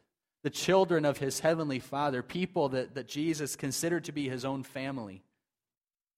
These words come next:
But his own people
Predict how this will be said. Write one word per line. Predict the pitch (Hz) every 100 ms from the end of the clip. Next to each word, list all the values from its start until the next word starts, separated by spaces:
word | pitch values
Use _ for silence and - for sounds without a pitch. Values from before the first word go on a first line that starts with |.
| _ _ _ _ _ _ _ _ _ _ _ _ _ _ _ _ _
But | 123
his | 127
own | 139 143
people | 143 147 139 127 113